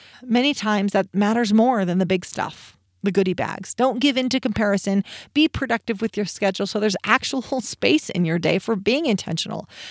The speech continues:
Abandon absurd expectations and don't give in to the comparison game. No one wins that game.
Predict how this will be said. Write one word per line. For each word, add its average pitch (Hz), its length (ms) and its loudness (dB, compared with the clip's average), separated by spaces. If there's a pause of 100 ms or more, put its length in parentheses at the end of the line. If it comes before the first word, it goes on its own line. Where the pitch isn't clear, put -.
(140)
Abandon 233 880 0
absurd 214 680 0
expectations 202 880 -4
and 196 200 -6
don't 220 320 0
give 220 280 2
in 220 220 2
to - 120 -6
the 208 140 0
comparison 214 640 0
game. 208 340 2 (400)
No 185 220 4
one 254 240 4
wins 165 240 -2
that 160 220 -4
game. 160 420 -2